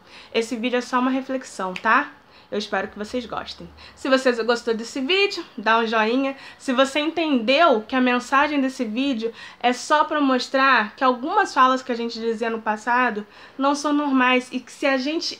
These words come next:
inverter, a gente vê como que é absurdo tudo isso.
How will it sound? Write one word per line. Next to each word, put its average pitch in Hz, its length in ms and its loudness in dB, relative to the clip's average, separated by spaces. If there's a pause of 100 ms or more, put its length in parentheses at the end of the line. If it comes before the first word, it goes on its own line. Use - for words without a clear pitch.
inverter, 311 1080 0 (440)
a - 80 -4
gente 285 280 -2
vê 262 140 0
como 302 400 -2
que 302 120 -8
é - 20 0
absurdo 240 540 -6
tudo 220 260 -10
isso. 214 380 -6